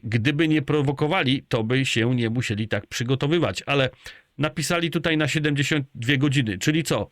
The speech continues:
Jak to powiedział, e, Pawlak w tej komedii Sami Swoi. Ruskie sprawione, raz, dwa sobie poradzą.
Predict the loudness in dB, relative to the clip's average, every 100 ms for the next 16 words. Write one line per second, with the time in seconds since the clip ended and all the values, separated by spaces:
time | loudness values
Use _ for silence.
0 | -4 -4 -2 -4 -2 0 2 0 -4 -14
1 | -14 -4 -2 0 0 0 -2 -6 -2 0
2 | 0 0 2 2 0 0 0 2 0 0
3 | -6 -20 -20 _ -2 0 0 -2 0 0
4 | 2 2 2 0 -4 -2 0 2 2 0
5 | 0 0 0 0 -2 -4 -8